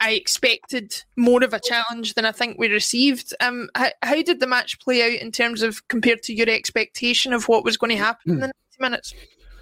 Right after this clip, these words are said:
Speaker 2: Yeah, sure. So, I mean, I suppose I, I started from the perspective that, you know, even if we, we lost, we're still gonna be top of the league.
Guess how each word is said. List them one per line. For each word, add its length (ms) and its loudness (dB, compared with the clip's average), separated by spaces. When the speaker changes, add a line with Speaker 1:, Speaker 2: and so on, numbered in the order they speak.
Speaker 2:
Yeah, 160 4
sure. 280 4
So, 200 2
I 80 4
mean, 200 4
I 60 -4
suppose 400 2
I, 140 2
I 60 -4
started 480 2
from 140 -6
the 60 -12
perspective 520 -4
that, 200 4
you 80 0
know, 160 4
even 480 2
if 260 0
we, 280 0
we 120 4
lost, 440 0
we're 80 -2
still 180 0
gonna 140 2
be 80 -2
top 240 -4
of 80 0
the 60 4
league. 380 2